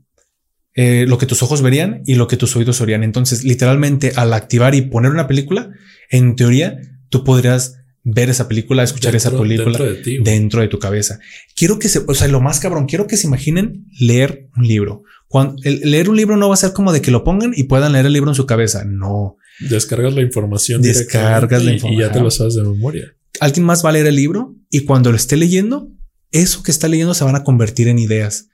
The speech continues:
Speaker 1: Y esas ideas también tienen una, una traducción en, en impulsos, este, eléctricos en el cerebro.
Speaker 2: Güey,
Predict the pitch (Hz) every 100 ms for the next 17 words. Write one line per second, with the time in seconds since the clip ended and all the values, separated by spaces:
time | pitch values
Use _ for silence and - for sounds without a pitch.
0 | _ _ - 135 147 151 131 135 - 113
1 | 113 113 120 120 120 123 127 120 120 113
2 | 110 101 - - _ 120 110 104 117 113
3 | 120 127 110 101 120 104 120 107 - 139
4 | - - 107 - 110 110 101 101 151 185
5 | - - - - - - _ _ _ -
6 | 131 135